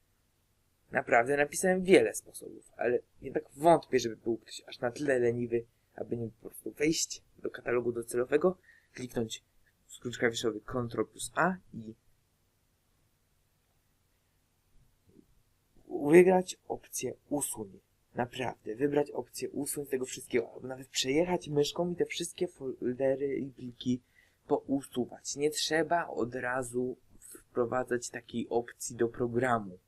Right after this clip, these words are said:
Nikt nie jest aż tak leniwy. Oczywiście poza tym, że nigdy ja się nie spotkałem i nigdy nie spotkałem nikogo, kto by się spotkał z potrzebą stwo-, ten,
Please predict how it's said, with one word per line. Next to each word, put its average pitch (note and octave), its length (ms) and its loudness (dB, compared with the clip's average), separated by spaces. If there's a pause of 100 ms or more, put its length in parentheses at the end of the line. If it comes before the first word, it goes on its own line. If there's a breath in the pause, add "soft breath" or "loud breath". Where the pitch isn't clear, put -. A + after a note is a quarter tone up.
(280)
Nikt C3+ 320 -6
nie B2 100 -4
jest A2+ 160 0
aż A#2+ 120 -10
tak A#2+ 200 -4
leniwy. A#2 480 -2 (480 soft breath)
Oczywiście B2+ 520 -4 (180)
poza C3+ 240 -4
tym, B2 220 -4
że B2 100 -4 (920)
nigdy C3+ 440 -4
ja C3+ 240 -4
się B2+ 160 -8
nie B2 120 -6
spotkałem B2 500 -6
i C3 40 -8
nigdy B2+ 400 -4
nie B2 180 -6
spotkałem B2 420 -4
nikogo, B2 280 2
kto B2 140 0
by - 80 -6
się C3 160 -4
spotkał C3 400 -6 (380 loud breath)
z - 120 -10
potrzebą B2+ 1000 -2 (600)
stwo-, C3 680 0
ten, B2 320 -4